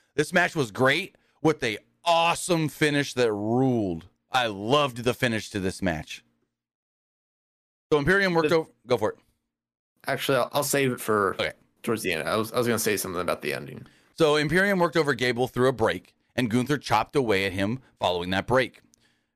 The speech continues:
Speaker 1: Gable then broke free and tagged in Ciampa, who hit Vinci with the clotheslines and an inverted D D T for a two.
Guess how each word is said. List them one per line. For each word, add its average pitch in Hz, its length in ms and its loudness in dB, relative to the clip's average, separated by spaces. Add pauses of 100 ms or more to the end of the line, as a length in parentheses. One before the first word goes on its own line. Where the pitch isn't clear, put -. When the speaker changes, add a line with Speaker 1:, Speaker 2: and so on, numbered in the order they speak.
(120)
Speaker 1:
Gable 117 280 -2
then 110 140 0
broke 104 240 2
free 131 380 2
and 110 140 -2
tagged 117 320 -2
in 98 140 -4
Ciampa, 151 440 2
who 131 140 0
hit 120 160 0
Vinci 120 300 -2
with 104 100 -2
the - 60 -20
clotheslines 147 680 0
and 147 260 0
an 123 100 0
inverted 101 420 0
D 92 100 0
D 87 100 -2
T 85 160 -6
for 87 160 -2
a 87 60 -2
two. 147 280 0